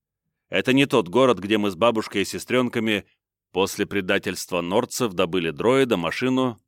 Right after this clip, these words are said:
и ушли от бандитов. Тут нашел командный центр обороны континента, правда, занимался зачисткой всех подземных объектов на Зории.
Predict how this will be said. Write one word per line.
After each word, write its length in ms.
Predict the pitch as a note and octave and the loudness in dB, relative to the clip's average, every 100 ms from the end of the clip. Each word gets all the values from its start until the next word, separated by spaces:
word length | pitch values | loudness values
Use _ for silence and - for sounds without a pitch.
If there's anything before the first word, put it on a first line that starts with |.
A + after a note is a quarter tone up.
| _ | _
и 80 | C#3+ | 0
ушли 320 | C#3 - G2+ | 0 0 -2
от 120 | E2 | -2
бандитов. 640 | D#2+ F#2+ F2+ D#2 - - _ _ _ _ _ - | -2 -2 -2 -6 -10 -16 _ _ _ _ _ 2
Тут 200 | E3 C3+ | 2 2
нашел 380 | B2+ - C#3+ | 0 4 2
командный 540 | - A2 A2+ G#2 F#2+ G2+ | 4 2 2 0 -4 -2
центр 360 | C3 B2+ A2+ | 2 2 2
обороны 440 | G#2+ F#2 G#2 G2+ F#2+ | 2 2 2 0 -2
континента, 760 | F#2+ F2+ G2+ C3 G2 - D2 - _ _ - | -4 -4 -2 0 -2 -4 -10 -12 _ _ 0
правда, 320 | A#2+ B2 B2+ | 2 4 2
занимался 540 | B2 B2 C#3 C3+ A#2+ | 4 4 4 2 2
зачисткой 520 | A2 A2 C3 - A#2 | 0 0 -2 -2 -4
всех 260 | G2+ A#2+ A2 | -2 -4 -2
подземных 540 | G2+ F2 G#2 G2+ F#2+ | -4 -2 -2 -2 -2
объектов 500 | F#2+ F2+ F#2 - F#2 | -2 0 -2 -2 -4
на 140 | G2 G#2 | -2 0
Зории. 460 | A2+ E2 C#2+ C2+ | 2 2 -2 -10